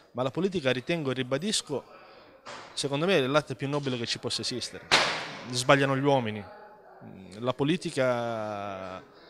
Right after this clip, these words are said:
è confronto, la politi-, la politica è avere un pensiero costruttivo e non avere inimicizie. La politica si fa con sentimento, non si fa con risentimento.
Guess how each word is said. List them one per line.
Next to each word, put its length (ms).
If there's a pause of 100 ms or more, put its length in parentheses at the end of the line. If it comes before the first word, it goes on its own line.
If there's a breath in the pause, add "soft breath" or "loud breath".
(160 soft breath)
è 120
confronto, 560
la 100
politi-, 340
la 120
politica 560
è 500 (440 loud breath)
avere 200
un 80
pensiero 400
costruttivo 760
e 100
non 160
avere 640 (500)
inimicizie. 880 (1120 loud breath)
La 100
politica 340
si 120
fa 140
con 120
sentimento, 640
non 80
si 100
fa 120
con 120
risentimento. 800